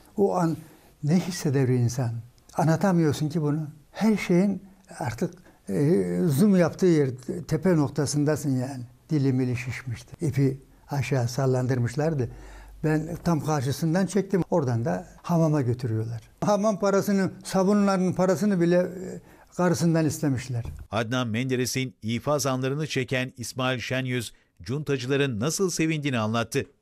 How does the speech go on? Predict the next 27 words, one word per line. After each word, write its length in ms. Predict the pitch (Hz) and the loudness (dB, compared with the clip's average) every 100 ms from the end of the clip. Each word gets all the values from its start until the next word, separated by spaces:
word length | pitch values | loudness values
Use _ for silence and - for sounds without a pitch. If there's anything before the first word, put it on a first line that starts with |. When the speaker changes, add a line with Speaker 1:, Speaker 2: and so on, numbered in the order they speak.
| _ | _
Speaker 1:
Ben 140 | 147 135 | -2 0
orada 260 | 127 123 | 0 0
yedi 500 | 131 - 120 123 120 | -2 -2 -2 0 0
sekiz, 440 | 117 135 123 123 175 | -2 -2 -2 -6 -6
e, 800 | 180 170 160 151 147 151 147 139 | -6 -4 -4 -6 -8 -8 -8 -4
şey 160 | 135 127 | -2 -2
çektim, 500 | 127 127 123 127 123 - - | -2 -6 -2 -4 -4 -10 -10
resim 400 | 127 120 156 135 - - | -6 -4 -4 -6 -10 -4
çektim 360 | 131 123 135 | -4 -2 0
yani. 340 | 117 113 113 110 - | 0 0 -4 -8 -6
Beş 300 | 135 120 - | -4 -4 -2
dakika 260 | 131 143 123 | -4 -2 -2
kadar 320 | 139 127 135 | 0 0 2
orada 380 | 123 123 117 139 | 2 2 2 2
oyalandım 560 | 131 131 131 131 131 123 | 2 2 2 2 2 2
yani. 340 | 110 107 107 - 151 | 0 -2 -8 -6 -2
Biz 240 | 135 131 | -2 0
bıraktık 420 | 143 113 - - | 0 0 -4 -6
gittik 280 | 143 - 151 | -4 -2 -2
şeye, 340 | 139 120 107 - - - - - - - - | 2 2 0 -6 -20 -20 -20 -20 -20 -14 -2
gazinoya. 520 | 143 135 131 123 110 - - - - - | 2 4 4 2 -2 -10 -20 -20 -20 -10
"Tamam, 340 | - 139 131 127 | -2 0 2 2
buyurun." 320 | 147 143 135 | 4 4 4
dediler. 380 | 127 117 131 - - - - - - - - - _ 143 | 2 2 2 -2 -16 -20 -20 -20 -20 -20 -20 -20 _ -6
Biz 300 | 117 - - 135 - | -4 -4 -8 -18 -4
gazinoya 480 | 151 123 139 135 123 | 0 2 4 4 2
gittik. 380 | 110 - 170 | 0 -4 -8